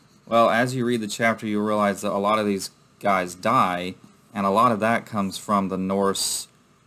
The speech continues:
mythology of Ragnarok. So I think the ones you really need to remember out of that are really Vandir's sons.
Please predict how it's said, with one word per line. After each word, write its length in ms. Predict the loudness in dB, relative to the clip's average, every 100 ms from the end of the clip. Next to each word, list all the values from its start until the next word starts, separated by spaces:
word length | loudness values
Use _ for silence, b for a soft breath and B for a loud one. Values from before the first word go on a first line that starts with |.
| -14
mythology 640 | -10 0 2 2 0 -2
of 420 | -4 -2 -2 -2 -6
Ragnarok. 840 | -2 0 0 -2 -2 -6 -8 -12 -20 _ _ _ _ _ _ _ _
So 680 | -4 0 2 4 4 2 -2 -10 _ _ -4
I 140 | -4
think 400 | -4 -6 -8 -6
the 100 | -6
ones 340 | -2 0 -2
you 100 | -4
really 180 | -2 0
need 160 | 0 0
to 60 |
remember 420 | -2 -2 -2 -2 -2
out 140 | -2
of 60 | -2
that 280 | -4 -4 -8 _ _ -8
are 220 | -2 -2
really 300 | -2 -2 -2
Vandir's 680 | -4 -4 -2 -2 -4 -6 -6
sons. 600 | -8 -8 -10 -12 -16